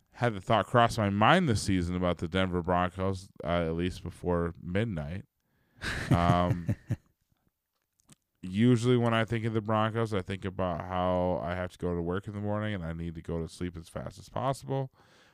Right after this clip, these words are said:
Speaker 1: But I, I did r-, think about them, you know, during, uh, peak hours, which is kind of interesting. But, yeah, I don't know what to
Speaker 2: It's a
Speaker 1: make of that
Speaker 2: first.
Speaker 1: team. Uh, any team where Joe Flacco is your signal caller, I'm just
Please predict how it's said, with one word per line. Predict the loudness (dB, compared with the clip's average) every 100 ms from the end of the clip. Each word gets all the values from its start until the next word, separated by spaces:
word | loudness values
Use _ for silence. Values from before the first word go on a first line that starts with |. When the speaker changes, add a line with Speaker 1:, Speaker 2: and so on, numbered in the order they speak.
| _ 4
Speaker 1:
But | 6 6
I, | 4 0 _ _
I | 0 0 0
did | 4 4 4 -4 -12 -6 -4
r-, | -2
think | 0 2 2
about | 4 4 4
them, | 2 2 -2
you | -4
know, | -2 0 -2 -2
during, | 0 2 0 -4 -6
uh, | -4 -2 -2 -4 -8 _ _ _ _ -6
peak | -2 0 2
hours, | 2 2 -2 -8 -14 -20 _ _ -14
which | -10
is | -6
kind | -2 0 0
of |
interesting. | -2 -4 -8 -8 -12 -14 _ _ _ _ 0
But, | 4
yeah, | 6
I | 6
don't | 6 6
know | 4
what | 4
to |
Speaker 2:
It's | 2
a |
Speaker 1:
make | 4
of | 4
that | 4 2
Speaker 2:
first. | -2
Speaker 1:
team. | -4 -6 -10 _ _ _ _ _ _ -2
Uh, | 2 4 4 4
any | 0 0 0
team | 2 2 4
where | 2
Joe | 4 2 2
Flacco | 4 2 4 2 2 2
is | 2 2 0
your | 2 2 2 0
signal | -4 -6 -2
caller, | 0 2 0 -2
I'm | -6 -6
just | -6 -6